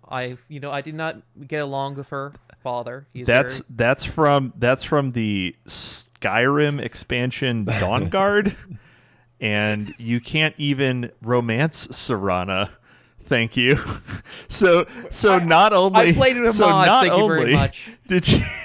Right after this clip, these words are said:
Speaker 2: did you name a video game waifu, you named one that didn't even have romance <laughs> options as your girlfriend. You got turned down by the fictional <laughs> character.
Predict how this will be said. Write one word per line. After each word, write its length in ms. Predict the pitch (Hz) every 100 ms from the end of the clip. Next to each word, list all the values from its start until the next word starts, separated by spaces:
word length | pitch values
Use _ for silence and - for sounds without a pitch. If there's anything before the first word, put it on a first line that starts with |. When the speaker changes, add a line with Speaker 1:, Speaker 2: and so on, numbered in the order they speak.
| 233 -
Speaker 2:
did 240 | 175 165
you 120 | 180 170
name 260 | 165 170
a 140 | 135 113
video 340 | 131 170 170
game 300 | 160 151 151
waifu, 500 | 123 139 151 120 104
you 200 | 107 123
named 240 | 131 139 131
one 240 | 123 135
that 320 | 123 98 104
didn't 320 | 147 160 170
even 260 | - 147 151
have 280 | 139 139 123
romance 520 | 120 139 127 143 - -
<laughs> 40 |
options 680 | 131 - - 190 - 220 -
as 320 | 254 - -
your 160 | 190 175
girlfriend. 760 | 170 - 196 - - - 143 - - - - -
You 180 | - 170
got 380 | 185 165 156 -
turned 320 | 165 185 190
down 420 | 180 175 190 175
by 240 | 165 143 151
the 160 | 165
fictional 440 | 151 180 - - 151
<laughs> 20 |
character. 800 | - 175 180 466 - - - -